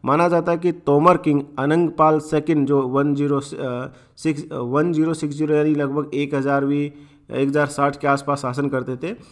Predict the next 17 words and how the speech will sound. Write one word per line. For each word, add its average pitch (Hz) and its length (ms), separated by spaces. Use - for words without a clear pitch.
तो - 180
उस 185 180
कॉन्टेक्स्ट 160 400
में 151 120
ये 147 80
न्यूज़ 139 280
में 139 160
है। 160 60
तो 175 380
तोमर 170 340
वंश 175 300
के 175 100
बारे 160 260
में 160 160
जब 151 120
आप 147 240
पढ़ेंगे 131 680